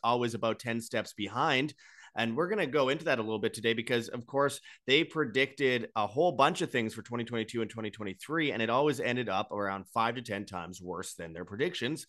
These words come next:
Of course, they have al-, also missed a very crucial point here, which is that, as a matter of fact, the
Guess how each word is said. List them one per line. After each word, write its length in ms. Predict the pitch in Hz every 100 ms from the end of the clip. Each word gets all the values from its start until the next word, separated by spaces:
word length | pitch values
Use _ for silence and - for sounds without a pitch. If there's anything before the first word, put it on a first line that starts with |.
| - - -
Of 140 | 135 143
course, 340 | 190 185 - - - _
they 300 | 117 170 196
have 340 | 123 151 147 -
al-, 260 | 135 160 -
also 520 | 156 196 156 135 117
missed 440 | 113 120 135 - -
a 80 | 107
very 380 | 104 131 123 104
crucial 440 | - 147 - 160
point 380 | 113 98 82 80
here, 240 | 90 76 73 - _
which 240 | 127 127
is 300 | 131 120 113 -
that, 360 | 107 113 110 - - _
as 140 | 117
a 60 | 120
matter 280 | 120 127 117
of 120 | 104
fact, 320 | 147 143 135
the 260 | 117 117 110